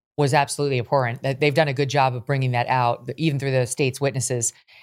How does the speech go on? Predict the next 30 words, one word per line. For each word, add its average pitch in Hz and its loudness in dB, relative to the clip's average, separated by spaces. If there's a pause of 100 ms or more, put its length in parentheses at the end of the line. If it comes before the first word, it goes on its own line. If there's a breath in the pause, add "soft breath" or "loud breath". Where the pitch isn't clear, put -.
And 160 2
you 165 2
raise 202 0
a 165 -2
good 147 -4
question 160 2
about 127 2
why. 120 0
Why 131 0
is 135 -2
that? 113 -2
Because 123 -6
Alec 139 2
Murdaugh 131 0
is 117 -6
a 113 -6
very, 135 0
very 131 0
well-connected 123 -2
man. 120 -2 (320 soft breath)
His 131 0
family 135 0
basically 127 -4
ran 131 0
this 123 -4
town 120 -2
for, 117 -4 (400)
uh, 110 -8
a 123 -10
century. 151 -2